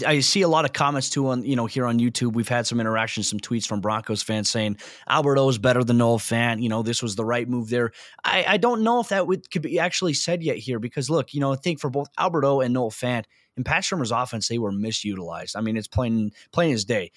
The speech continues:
But there are things about Albert O that do, I, I think, give Broncos country a little bit of hope here.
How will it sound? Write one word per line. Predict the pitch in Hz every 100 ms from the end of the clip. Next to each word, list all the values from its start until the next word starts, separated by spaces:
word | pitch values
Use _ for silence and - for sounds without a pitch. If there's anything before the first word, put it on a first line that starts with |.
| - -
But | 147
there | 139 160
are | 165 196
things | - 196 165
about | 156 147
Albert | 143 147 143
O | 127 139
that | 127 113
do, | 131 147 156 135 _
I, | 143 139 135
I | 131
think, | 147 131
give | 131 107
Broncos | 120 127 135 139
country | - 127 127
a | 123
little | 143
bit | 156 139
of | 110
hope | 139 147
here. | 117 90